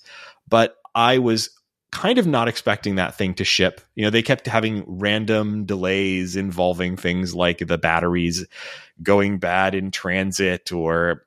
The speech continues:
other weird stuff happening. They had to change what S O C they were using, a bunch of other changes and things getting shipped back and forth to Malaysia on pallets on ships that had to get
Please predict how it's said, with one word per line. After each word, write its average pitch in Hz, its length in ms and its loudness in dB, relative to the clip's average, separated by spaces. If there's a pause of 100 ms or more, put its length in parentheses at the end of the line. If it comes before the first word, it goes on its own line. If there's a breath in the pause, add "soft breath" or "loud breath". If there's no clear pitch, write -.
(100)
other 98 300 2
weird 95 440 -2
stuff - 340 0
happening. 92 420 -2
They 92 80 -2
had 98 120 -2
to 98 60 -6
change 92 420 -2
what 95 240 2
S - 180 -2
O 90 120 0
C 95 420 -4
they 95 160 0
were 92 100 -2
using, 90 760 -2
a 85 60 0
bunch 110 280 0
of 104 60 -4
other 104 180 2
changes 87 580 -2
and 78 200 -6 (460 soft breath)
things 113 220 0
getting 101 240 2
shipped - 400 0
back 98 260 2
and 101 160 -4
forth 98 420 0
to - 80 -6
Malaysia 92 680 -2
on 90 320 0
pallets 95 580 -2
on 90 140 -2
ships - 400 0
that 95 120 -2
had 90 160 0
to 90 60 -4
get 90 260 0